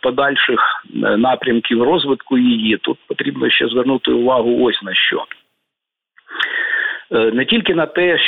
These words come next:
що відбулось, ну, власне, заміна, е, головнокомандувача Збройними силами, тепер уже начальника Генерального штабу, що логічно витікає із заміни головнокомандувача. Але треба звернути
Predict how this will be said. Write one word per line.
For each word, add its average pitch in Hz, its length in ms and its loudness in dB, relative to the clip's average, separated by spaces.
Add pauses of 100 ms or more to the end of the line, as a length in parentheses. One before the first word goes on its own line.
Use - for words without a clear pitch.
(140)
що 156 260 2
відбулось, 151 1040 0 (600)
ну, 127 200 2
власне, 104 460 -2 (600)
заміна, 123 640 0 (180)
е, - 40 -12
головнокомандувача 98 1500 0
Збройними 98 480 -2
силами, 135 440 0
тепер - 300 -8
уже - 120 -8 (100)
начальника 87 460 -4
Генерального 90 380 -2
штабу, 147 440 -2 (380)
що - 200 -4
логічно 101 420 0
витікає 98 640 -2
із 98 140 -2
заміни 98 360 0
головнокомандувача. 95 800 0 (720)
Але 226 220 0
треба 214 200 0
звернути 180 600 0